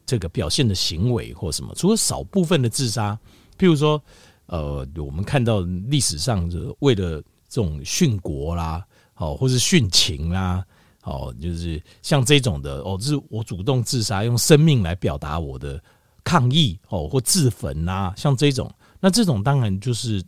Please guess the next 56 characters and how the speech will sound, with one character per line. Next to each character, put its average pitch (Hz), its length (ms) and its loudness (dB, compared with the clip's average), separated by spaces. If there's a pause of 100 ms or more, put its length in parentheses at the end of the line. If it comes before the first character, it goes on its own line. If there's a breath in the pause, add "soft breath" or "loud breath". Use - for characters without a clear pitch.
(140)
特 143 240 4
例 107 220 0
啦， 64 200 -10
哦， 73 240 -6 (120)
就 147 120 0
是 127 240 0 (380 soft breath)
特 135 160 0
例。 98 180 -2 (300 soft breath)
大 220 160 2
部 202 160 0
分 165 180 2
的 117 80 2
自 101 220 -6
杀 95 220 -4
就 95 100 -8
是 80 160 -8
因 71 120 -8
为 62 180 -12 (300 soft breath)
活 92 420 -2
得 107 160 0
不 85 140 -10
快 87 220 -6
乐， 78 160 -10 (640)
这 226 120 -2
是 220 80 4
我 73 280 -2
活 90 320 -2
得 120 120 2
很 69 80 -6
不 - 80 -10
快 71 180 -8
乐， 64 140 -14
很 87 160 -4
痛 131 240 0
苦， - 120 -14 (680 soft breath)
所 214 120 4
以 180 40 8
我 92 180 0
宁 98 180 4
可 127 200 4
死， - 280 -4 (180)
我 87 100 -6
不 120 100 2
想 76 180 0
活 - 200 -10
着。 - 160 -18 (320)
好， 76 180 -8
这 - 160 2
种 85 180 2 (160)
自 127 160 -2
杀， 90 180 -2
这 208 160 2
个 151 60 -2
自 156 220 2
杀， 135 240 2 (600 soft breath)
呃， 87 220 -4